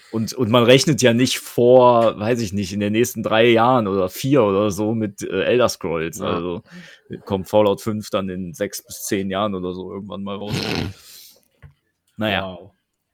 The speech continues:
Speaker 2: Ganz wundervoll.
Speaker 1: Für
Speaker 2: Danke
Speaker 1: Fans.
Speaker 2: dafür, Bethesda.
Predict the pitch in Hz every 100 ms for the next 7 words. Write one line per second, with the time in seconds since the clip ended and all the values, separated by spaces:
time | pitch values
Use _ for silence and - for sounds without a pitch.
0 | _ _ _ 101 101 - 110 101 - 107
1 | 104 95 _ _ _ _ _ _ _ -
2 | 113 147 151 160 160 127 120 123 110 110
3 | 95